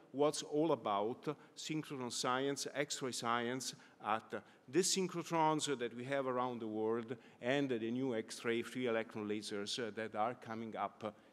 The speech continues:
in, uh, operation very, ve-, very recently in the last, uh, few years.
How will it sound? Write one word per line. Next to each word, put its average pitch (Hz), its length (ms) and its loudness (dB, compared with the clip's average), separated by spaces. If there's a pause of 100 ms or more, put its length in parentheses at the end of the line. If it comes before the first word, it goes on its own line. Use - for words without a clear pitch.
(160)
in, 101 240 -4
uh, 104 120 -4 (180)
operation 117 640 -4 (300)
very, 120 260 -2
ve-, 107 180 -4 (220)
very 117 200 0
recently 110 540 -8
in 104 80 -6
the 104 100 -4
last, 110 400 -2
uh, 104 40 -6 (460)
few 107 220 -8
years. - 520 -8